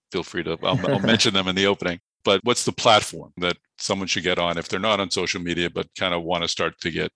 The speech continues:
Speaker 1: a sense of what's out there?
Speaker 2: Yeah, I mean, I would say that, you know, first of all, I would probably recommend Twitter just because the bar to entry in terms of how to consume the information, it's easier to get a hold of. And then,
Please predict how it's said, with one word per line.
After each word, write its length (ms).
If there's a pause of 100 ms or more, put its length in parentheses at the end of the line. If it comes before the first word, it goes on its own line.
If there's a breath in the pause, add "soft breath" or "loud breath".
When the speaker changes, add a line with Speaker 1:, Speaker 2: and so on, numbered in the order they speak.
(160)
Speaker 1:
a 120
sense 320
of 60
what's 200
out 180
there? 200 (600)
Speaker 2:
Yeah, 340
I 80
mean, 160
I 80
would 140
say 120
that, 280
you 100
know, 280 (280)
first 300
of 80
all, 400 (200)
I 80
would 200 (220)
probably 340
recommend 420
Twitter 460
just 220
because 280
the 100
bar 260
to 160
entry 720
in 80
terms 220
of 80
how 100
to 100
consume 440
the 100
information, 480
it's 220
easier 840
to 640
get 160
a 120
hold 460
of. 380 (240)
And 140
then, 400